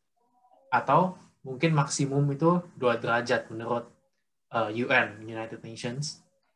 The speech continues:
Nah, tapi kalau di, da-, dengan kecepatan naik temperaturnya sekarang, itu tuh kita udah naik satu setengah derajat di tahun dua ribu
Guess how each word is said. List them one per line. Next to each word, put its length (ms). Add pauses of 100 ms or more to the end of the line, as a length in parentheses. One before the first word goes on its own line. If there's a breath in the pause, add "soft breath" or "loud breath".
(260)
Nah, 160
tapi 320
kalau 420 (540)
di, 580 (380)
da-, 480 (480)
dengan 240
kecepatan 720
naik 320
temperaturnya 640
sekarang, 480 (400 loud breath)
itu 160
tuh 160
kita 320
udah 240
naik 240
satu 240
setengah 320
derajat 320
di 160
tahun 320
dua 80
ribu 400